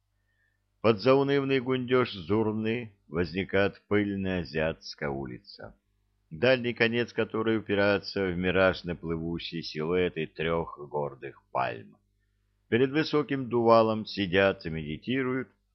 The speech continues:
скрестивши ноги, трое старцев-дервишей. Давно сидят. Камера уходит направо от дервишей и нашаривает белоснежный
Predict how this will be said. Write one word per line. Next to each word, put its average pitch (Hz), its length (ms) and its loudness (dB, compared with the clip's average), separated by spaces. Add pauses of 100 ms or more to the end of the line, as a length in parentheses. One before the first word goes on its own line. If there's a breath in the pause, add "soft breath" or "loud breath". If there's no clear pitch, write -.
(500)
скрестивши 123 880 -2
ноги, 117 380 -2
трое 123 560 -2
старцев-дервишей. 71 1700 -2 (400)
Давно 69 580 -6
сидят. - 500 -10 (1120)
Камера 101 420 4
уходит 101 500 -2
направо 92 500 2
от 71 160 -4
дервишей 92 580 0
и 90 60 -2
нашаривает 104 580 0 (520)
белоснежный 117 960 2